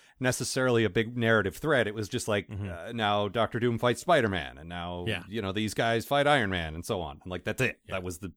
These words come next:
Speaker 1: premise. It was very simple.
Speaker 2: Which, like, I think a better idea would have been for all the villains to team up and then just, like, take out each guy one by one,
Speaker 1: Right.
Speaker 2: you know, where it's just, like, the int-, all of the Masters of Evil just go after Spider-Man, you know, and, like, once he's dead, then all of the Masters of Evil go after Iron Man,
Speaker 1: Right,
Speaker 2: you
Speaker 1: right,
Speaker 2: know?
Speaker 1: right.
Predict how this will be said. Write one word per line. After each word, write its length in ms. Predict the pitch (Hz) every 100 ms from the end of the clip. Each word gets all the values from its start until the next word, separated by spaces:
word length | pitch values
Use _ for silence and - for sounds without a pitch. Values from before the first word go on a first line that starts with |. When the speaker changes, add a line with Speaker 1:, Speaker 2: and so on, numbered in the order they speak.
| _
Speaker 1:
premise. 280 | 101 90 -
It 40 |
was 100 | 82 78
very 240 | 92 85
simple. 280 | - 78 80
Speaker 2:
Which, 200 | 208 214
like, 160 | 208 185
I 120 | 165
think 160 | 180 269
a 60 | 139
better 340 | 110 160 233
idea 340 | 123 107 110
would 120 | 104 107
have 100 | 92
been 160 | 113
for 100 | 123
all 180 | 113 156
the 80 | 151
villains 260 | 120 123 113
to 80 | 117
team 240 | 135 120
up 160 | 110 110
and 140 | 107
then 100 | 113
just, 180 | 110 -
like, 140 | 101
take 220 | - 151 123
out 160 | 104
each 240 | 117 120 -
guy 160 | 107
one 280 | 98 104 113
by 120 | 92
one, 400 | 87 110 127 85
Speaker 1:
Right. 200 | 156 85
Speaker 2:
you 40 | 92
know, 120 | 104
where 160 | 98
it's 120 | 98 87
just, 200 | 110 113
like, 260 | 95 95 _ _ _ -
the 180 | 123 131
int-, 100 | 156
all 200 | 135 165
of 60 | 175
the 80 | 147
Masters 460 | 135 143 - 117
of 80 | 107
Evil 260 | 123 127 110
just 200 | 107 98
go 140 | 117
after 220 | 113 -
Spider-Man, 520 | - - 131 98 80 85
you 100 | 92
know, 80 | 98
and, 60 |
like, 120 | 101 95
once 200 | 139 127
he's 160 | 147 104
dead, 280 | 101 90
then 140 | 95 110
all 180 | 110 127
of 40 |
the 80 | 117
Masters 380 | 113 113 - 98
of 80 | 95
Evil 220 | 104 101
go 180 | 101 101
after 320 | 104 104 101
Iron 240 | 127 117
Man, 80 | 85
Speaker 1:
Right, 120 | 151 104
Speaker 2:
you 60 |
Speaker 1:
right, 100 | 104 95
Speaker 2:
know? 60 |
Speaker 1:
right. 100 | 78